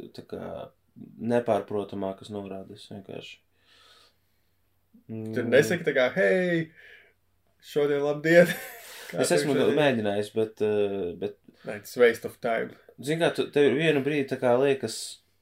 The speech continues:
Speaker 1: tu tā kā diezgan, diezgan cilvēcīgi atbild, un, un tad ir tas, eh, kā A I valodas modelis, es nevaru, un tad man liekas, nu, bet tā neviens nesaka ikdienā, vai ne?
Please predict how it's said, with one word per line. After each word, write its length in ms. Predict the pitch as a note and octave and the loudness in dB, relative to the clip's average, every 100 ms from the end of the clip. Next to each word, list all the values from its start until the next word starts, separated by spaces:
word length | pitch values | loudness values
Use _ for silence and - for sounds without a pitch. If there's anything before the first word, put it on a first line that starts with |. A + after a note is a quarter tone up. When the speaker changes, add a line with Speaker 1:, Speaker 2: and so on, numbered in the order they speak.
| _ - | _ -18
Speaker 1:
tu 100 | C3+ | -16
tā 260 | C3 C#3+ | -6 -2
kā 160 | D3 C#3+ | 0 0
diezgan, 500 | F#3+ F3 E3+ D#3+ C#3+ - _ _ - | 0 -2 -4 -4 -8 -14 _ _ -20
diezgan 360 | - E3 E3 C3+ | -2 0 2 0
cilvēcīgi 600 | - D#3 C3+ G#2+ - A#2+ | 0 2 4 4 2 0
atbild, 280 | C3+ B2 A2+ | 0 0 -2
un, 240 | A#2 B2+ - | -4 -4 -4
un 80 | A#2+ | -2
tad 160 | B2+ | 2
ir 100 | C3 B2+ | 2 2
tas, 240 | A2+ - - - - _ - - | -4 -4 -16 -20 -20 _ -20 -8
eh, 140 | - | -8
kā 240 | - A#2 A2 G#2+ G#2+ | -2 2 4 4 0
A 420 | G#2+ A2+ A2+ A2 | 0 2 4 4
I 180 | G#2+ G#2 - A2 - - - - G#2 | 2 -2 -14 -16 -18 -20 -20 -18 -2
valodas 440 | G#2+ G#2+ G#2 G2 A2 | 0 2 0 -4 -6
modelis, 420 | G#2+ G#2 G2+ - | -4 -2 -4 -8
es 100 | G#2+ | -8
nevaru, 360 | G#2+ G#2 F#2+ - | -4 -2 -2 -6
un 80 | |
tad 120 | G#2+ A2+ | -8 -4
man 140 | A2 | -4
liekas, 160 | G#2 A2 | -6 -10
nu, 80 | |
bet 240 | A2+ A#2 G#2+ _ _ _ _ _ - | -8 -8 -8 _ _ _ _ _ -4
tā 140 | D#3 | -2
neviens 360 | C#3 B2+ B2 - | 0 -2 -4 -4
nesaka 400 | B2+ - B2+ G#2 | -6 -4 -6 -4
ikdienā, 560 | G#2 F#2+ F#2 F2+ F#2+ - _ _ _ _ _ | -6 -6 -10 -12 -16 -20 _ _ _ _ _
vai 100 | G2+ | -10
ne? 160 | G#2 A2 | -6 -4